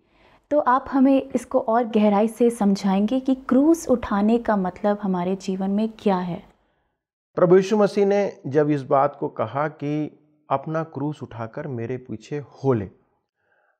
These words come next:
Speaker 2: बहुत सी बार हम इस स्टेटमेंट को या इस कथन को नहीं समझ पाते हैं।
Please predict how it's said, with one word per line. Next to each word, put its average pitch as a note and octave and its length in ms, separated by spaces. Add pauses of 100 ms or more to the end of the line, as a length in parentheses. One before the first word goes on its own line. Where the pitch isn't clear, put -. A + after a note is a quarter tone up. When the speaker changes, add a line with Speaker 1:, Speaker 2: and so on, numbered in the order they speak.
Speaker 2:
बहुत G3 300
सी A3 120
बार F#3+ 240
हम F3+ 500 (180)
इस D3+ 240 (480)
स्टेटमेंट C#3+ 640
को C#3 340
या C3 160
इस B2+ 200
कथन C#3 400
को C#3 140
नहीं A#2 280
समझ G#2+ 340
पाते F2+ 340
हैं। F#2 180